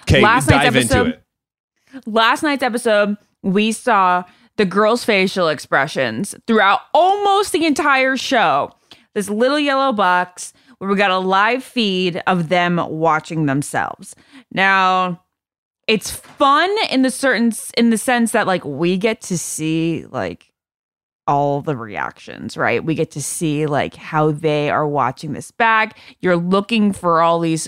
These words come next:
Speaker 2: um, like, body language signs that'll give us teasers as to what's to come.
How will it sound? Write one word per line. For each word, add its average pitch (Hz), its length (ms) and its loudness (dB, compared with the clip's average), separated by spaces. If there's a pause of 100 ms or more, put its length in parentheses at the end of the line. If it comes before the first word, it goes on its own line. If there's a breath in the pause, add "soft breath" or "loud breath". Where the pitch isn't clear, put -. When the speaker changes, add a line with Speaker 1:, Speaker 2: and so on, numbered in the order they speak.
Speaker 2:
um, 135 540 0 (1200)
like, 165 260 0
body 202 360 4
language 214 520 0
signs 202 1000 0
that'll 170 340 2
give 185 300 0
us 170 520 0
teasers 214 720 0
as 190 200 -2
to 202 100 0
what's 175 260 0
to 156 100 -8
come. 233 600 0